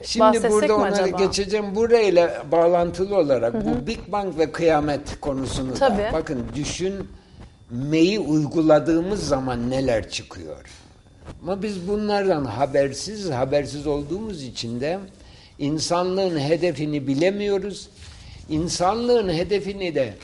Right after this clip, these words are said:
Speaker 1: bilemediğimiz için bugün Suriye'de,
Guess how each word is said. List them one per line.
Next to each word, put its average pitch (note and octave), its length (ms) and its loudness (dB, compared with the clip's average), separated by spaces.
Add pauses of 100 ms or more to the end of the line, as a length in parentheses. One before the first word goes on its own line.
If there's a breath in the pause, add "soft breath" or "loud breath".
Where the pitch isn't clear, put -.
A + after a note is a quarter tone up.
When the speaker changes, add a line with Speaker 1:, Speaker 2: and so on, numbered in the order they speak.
(320 loud breath)
Speaker 1:
bilemediğimiz D#3+ 1000 4
için F#3+ 340 -4
bugün F#3+ 420 -2 (140)
Suriye'de, F#3+ 680 2